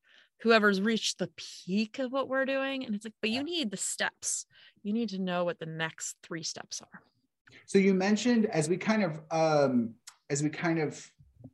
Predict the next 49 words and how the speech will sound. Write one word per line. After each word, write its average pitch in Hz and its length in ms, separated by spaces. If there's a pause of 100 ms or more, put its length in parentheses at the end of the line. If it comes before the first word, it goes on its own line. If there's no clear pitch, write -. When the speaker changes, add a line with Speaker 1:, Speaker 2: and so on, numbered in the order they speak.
(600)
Speaker 2:
are 143 140
on 139 100
the 135 80
downslope 131 720
of 123 80
the 120 140
episode, 117 500 (220)
you 151 100 (140)
Speaker 1:
Mm-hmm. 202 220
Speaker 2:
mentioned 240 100 (180)
that 147 460 (120)
one 147 320
of 180 60
the 175 120
things 160 220
that 147 100
you 123 100
have 131 240
clients 127 420
do 127 160
is 120 160
make 127 160
a 123 40
list 123 280
of 110 100
their 110 120
strengths 117 480
and 113 100
what 113 140
they 117 100
enjoy. 113 580 (320)
What 190 160
are 285 100
some 165 480
other 156 300
things 147 340
that 127 100
you'd 127 180
recommend 135 500
listeners 123 520
do 160 480 (220)
if 151 120
they 170 140
know, 160 600
they 139 120
just 160 180
have 180 140
the 151 60
gut 185 360